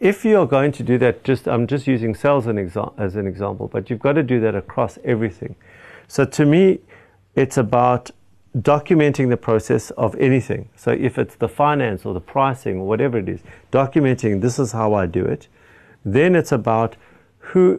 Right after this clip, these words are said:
it's what is the job description of the person I want to put in there, and go into the deepest detail you can. Rather do more detail than less detail,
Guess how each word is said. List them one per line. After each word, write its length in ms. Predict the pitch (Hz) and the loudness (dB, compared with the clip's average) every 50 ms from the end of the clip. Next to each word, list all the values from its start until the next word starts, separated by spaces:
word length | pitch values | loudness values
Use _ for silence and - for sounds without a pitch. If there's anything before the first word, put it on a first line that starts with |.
| - 127 135 | -4 -6 -6
it's 180 | 131 123 - | -6 -6 -6
what 300 | - 143 113 135 175 180 | -6 -2 2 2 2 2
is 160 | 185 165 131 - | 2 0 0 0
the 100 | 147 120 | -2 -2
job 280 | - - 123 120 - | 0 0 0 0 0
description 500 | - 123 - - - 117 - - 117 110 | -2 -4 -4 -2 -4 -4 -4 -2 -6 -4
of 140 | 110 104 98 | -4 -4 -4
the 80 | 104 98 | -6 -6
person 540 | - - 110 104 - - - 101 98 - - - | -4 -4 -4 -4 -4 -4 -8 -8 -8 -10 -12 -8
I 120 | - 104 | -6 -4
want 220 | 95 98 104 92 87 | -4 -4 -4 -6 -8
to 60 | - | -12
put 160 | - 104 98 98 | -10 -8 -6 -6
in 160 | 98 90 90 | -4 -4 -4
there, 160 | 95 95 - - | -6 -8 -8 -6
and 200 | 107 107 104 90 | -4 -4 -2 0
go 180 | - 110 131 | 0 2 2
into 240 | 160 160 147 - 131 | 2 0 0 -2 -2
the 100 | 113 107 | -4 -4
deepest 600 | 92 90 - 123 143 151 - - 151 127 - - | -4 -4 -2 0 0 0 0 -2 -4 -4 -4 -4
detail 420 | - 110 113 - - 120 117 104 92 | -4 -4 -4 -2 -2 -4 -4 -4 -4
you 120 | 90 90 | -6 -10
can. 360 | - - - 107 98 92 90 _ _ - - - - _ _ _ _ - | -12 -10 -8 -8 -8 -8 -12 _ _ -20 -20 -20 -20 _ _ _ _ -8
Rather 340 | - 104 127 147 175 190 185 | -2 2 4 4 6 4 4
do 160 | 143 139 143 | 4 4 2
more 280 | 127 120 117 127 143 143 | 4 4 4 4 2 2
detail 340 | 123 135 123 - 123 117 110 | 2 0 -2 0 -2 -4 -2
than 220 | 98 107 98 95 98 | -2 -2 -4 -2 -2
less 180 | 104 98 - | -2 -4 -4
detail, 420 | - - 95 87 - - 95 - | -8 -10 -10 -10 -10 -14 -18 -18